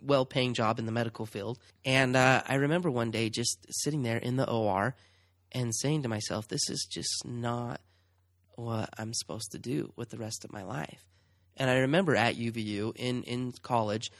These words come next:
I had a close friend of mine who was a counselor there, one of the career and academic counselors. Uh, his name was Kirk Young, and he told me, a, he said a, a quote by Oscar Wilde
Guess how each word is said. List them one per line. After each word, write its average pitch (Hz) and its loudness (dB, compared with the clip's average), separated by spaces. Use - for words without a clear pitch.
I 120 -6
had 113 -2
a 113 0
close 143 2
friend 120 2
of 113 -2
mine 101 0
who 113 -2
was 107 -2
a 92 -8
counselor 127 -4
there, 101 0
one 110 -4
of 107 -2
the 110 -4
career 113 -4
and 104 -4
academic 104 -6
counselors. 104 -6
Uh, 107 -4
his 98 -8
name 110 -4
was 110 -4
Kirk - -4
Young, 104 -2
and 107 -6
he 117 -2
told 180 -2
me, 143 0
a, 92 -6
he 131 -6
said 151 -2
a, 117 -2
a - -4
quote - 0
by 117 2
Oscar 120 0
Wilde 104 0